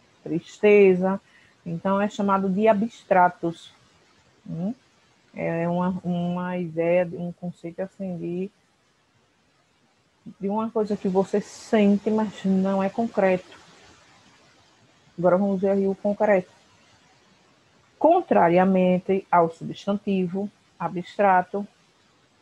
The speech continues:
os concretos possuem forma e corpo definido. Objetos, pessoas,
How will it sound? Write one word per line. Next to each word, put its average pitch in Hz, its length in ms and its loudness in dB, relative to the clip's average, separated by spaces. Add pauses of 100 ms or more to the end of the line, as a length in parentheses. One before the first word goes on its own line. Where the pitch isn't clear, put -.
os 359 300 4
concretos 185 880 0 (500)
possuem 277 560 2
forma 190 760 0 (340)
e 254 120 -8 (160)
corpo 233 440 2
definido. 214 800 -4 (960)
Objetos, 165 840 -4 (500)
pessoas, 170 840 -2